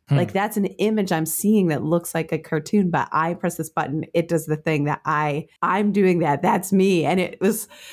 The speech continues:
Speaker 2: it blew my tiny mind. And immediately, like, that's the only thing I wanted to do was play video games. I thought it was the coolest possible thing. We never had them, but anytime we go to somebody's house, it'd be like, "Ah, okay, we can definitely go on the trampoline, but don't you have a PlayStation?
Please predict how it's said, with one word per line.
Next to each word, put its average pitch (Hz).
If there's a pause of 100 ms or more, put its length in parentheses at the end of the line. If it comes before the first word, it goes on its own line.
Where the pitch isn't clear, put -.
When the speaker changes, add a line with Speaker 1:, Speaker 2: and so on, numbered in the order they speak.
(140)
Speaker 2:
it 175
blew 262
my 226
tiny 202
mind. 160 (220)
And 175
immediately, 185
like, 160
that's 185
the 185
only 196
thing 170
I 147
wanted 143
to 147
do 139
was -
play 127
video 143
games. 147
I 147
thought 151
it -
was 151
the 135
coolest 220
possible 175
thing. 143 (360)
We 160
never 165
had 165
them, 156
but - (100)
anytime 208
we 151
go 143
to 151
somebody's 139
house, 131
it'd 185
be 208
like, 254
"Ah, 359
okay, 311
we 233
can 240
definitely 247
go 247
on 226
the 214
trampoline, 208
but 170
don't 440
you 659
have 208
a -
PlayStation? 440